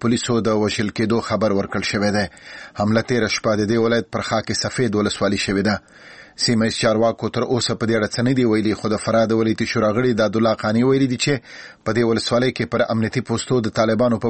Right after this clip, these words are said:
بریدونو کې د محلي پولیسو دېرش غړي وژل شوي دي. په کابل کې د ولایت، د افغانستان د ولسي جرګې، ام، غړي او سمیع الله، سمیم الله سمیم ویلي چې د پولیسو قومندان عبدالجبار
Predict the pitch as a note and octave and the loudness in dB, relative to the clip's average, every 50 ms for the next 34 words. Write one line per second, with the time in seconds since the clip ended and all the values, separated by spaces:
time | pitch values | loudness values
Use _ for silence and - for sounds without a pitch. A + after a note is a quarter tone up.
0 | G#2+ G#2+ A2+ G#2+ A#2 C#3+ C#3 A#2+ - C3+ C#3 C3+ - - - - - - - - | 0 0 0 0 0 0 0 0 0 0 0 0 -2 -6 -14 -20 -20 -20 -8 -4
1 | G2+ A2 G#2+ G#2+ F2+ A#2 B2 B2+ A#2 - A#2+ C#3 B2+ - - B2 A2 G#2+ C3+ C3+ | 0 0 0 2 2 0 0 0 0 0 0 0 0 0 0 0 0 2 0 0
2 | - - - G2 G2+ C3 C#3 B2 G#2 F#2 - A2 F#2+ - - A#2 G#2 G2+ G#2+ G2 | 0 -2 -4 -2 -2 0 0 2 0 0 0 -2 -2 -2 0 0 0 2 2 2
3 | G#2 F#2+ - - - - - - - - - - - - _ - G#2 G#2 - G#2+ | 0 0 -2 -6 -14 -20 -20 -20 -20 -20 -20 -20 -20 -14 _ -4 -2 0 0 0
4 | G#2+ A2+ A#2 G#2+ - - A2+ A2+ A2+ A2 G#2 A2 A2 A2 A2 G#2+ G#2+ G#2+ - _ | 2 2 0 0 0 0 0 0 0 0 0 0 2 2 2 2 0 -2 -4 _
5 | _ _ - - - A2+ A2 A2+ A2 G2 - _ _ - G#2 A#2 A2+ G#2+ G#2+ G2+ | _ _ -10 -4 -2 0 0 0 0 -2 -4 _ _ -4 -2 0 2 4 4 2
6 | G2+ F#2+ G#2 A2 A2 G2+ - - A#2+ A#2 A#2 A2+ A2 A#2 A2+ A2 G#2 A2 G#2+ G2+ | 2 2 0 -2 -2 0 0 2 2 2 2 2 4 2 2 2 2 0 0 0
7 | - - B2+ G#2+ A#2+ A#2+ G#2+ G2+ A#2 A#2+ A#2+ A#2+ B2 - - G#2+ A2 G#2+ A2 A2 | 0 -2 0 0 0 -2 0 0 2 2 2 2 0 0 0 0 0 2 2 0
8 | A2 G#2+ G2+ G#2 G2 F2+ B2 D3 C3 B2 A#2+ C3+ C3+ - - - A2 A2 - - | 0 0 -2 -4 -4 -2 0 0 2 2 2 0 -2 -4 -6 -4 -4 -4 -4 -4
9 | - - - - A2+ A2+ A2+ A2+ A2 A2 A#2 A#2+ B2+ B2 A#2+ - - - - A2+ | -6 -4 -2 0 0 2 2 2 2 2 4 4 2 2 0 -2 -6 -4 -2 0
10 | A2 A2 A2 A2 A2 A2+ A#2 B2 - G2+ - - - A#2+ A#2 C3 D#3 D3 C3+ C#3 | 0 0 2 2 2 2 2 2 2 0 0 -2 -2 0 0 0 0 2 2 2
11 | C#3+ C3 B2 - - D3 C#3+ C#3 - - - - - - - - A#2+ A#2 B2+ B2+ | 2 2 0 0 0 0 0 -2 -4 -10 -18 -18 -18 -16 -10 -6 0 2 2 2
12 | A#2 - - B2 C#3+ C#3 - - C#3 C#3 C3 A2 - - A#2 A#2 A#2+ B2 A#2 C#3 | 2 2 0 0 0 0 2 2 2 2 2 2 0 0 0 2 2 2 2 2
13 | C#3 B2+ A2+ A2 G#2 G2 A2 A2 G2 - - A2+ A2 B2 B2 | 2 2 2 0 0 0 -2 -2 -2 -2 -2 0 2 2 2